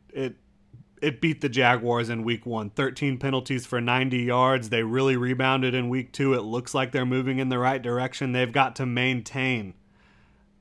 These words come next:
that level of discipline. Uh, does it have anything to do with playing on the road versus playing at home? They were at Washington in week one. It was a really loud, chaotic environment,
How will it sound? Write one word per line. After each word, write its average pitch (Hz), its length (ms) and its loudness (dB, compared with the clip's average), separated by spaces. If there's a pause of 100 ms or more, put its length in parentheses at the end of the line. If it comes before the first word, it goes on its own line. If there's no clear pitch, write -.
(160)
that 123 340 4
level 123 500 2
of 110 280 -6
discipline. 110 840 -2 (300)
Uh, 95 260 -12 (340)
does 117 160 0
it 127 100 -4
have 135 220 6
anything 139 400 0
to 151 100 -6
do 131 260 0
with 139 240 0
playing 123 360 0
on 135 140 2
the 127 100 0
road 131 320 2
versus 139 200 0
playing 131 320 -2
at 143 140 -2
home? 139 400 0 (340)
They 123 120 -2
were 131 200 -2
at 135 240 2
Washington 147 600 2
in 131 180 0
week 135 240 -2
one. 139 300 2
It 135 80 0
was 123 120 -2
a 117 60 -2
really 135 380 2
loud, 127 600 4 (220)
chaotic 131 540 2
environment, 135 680 0